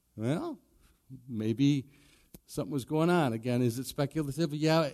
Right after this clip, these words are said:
except where we look at what he does. See, whatever else drove Abimelech's actions, he certainly was an ambitious critter.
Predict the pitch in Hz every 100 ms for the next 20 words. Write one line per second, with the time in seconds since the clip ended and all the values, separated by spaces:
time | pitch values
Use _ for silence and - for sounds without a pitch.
0 | - 135 - 185 - 151 135 139 127 117
1 | 107 98 120 110 - - - _ _ _
2 | - 156 202 202 180 165 185 160 - -
3 | - - _ - 156 156 139 135 151 147
4 | 139 123 139 143 131 - 110 98 - 131
5 | - 175 147 147 131 117 131 127 120 139
6 | 131 110 - 123 101 90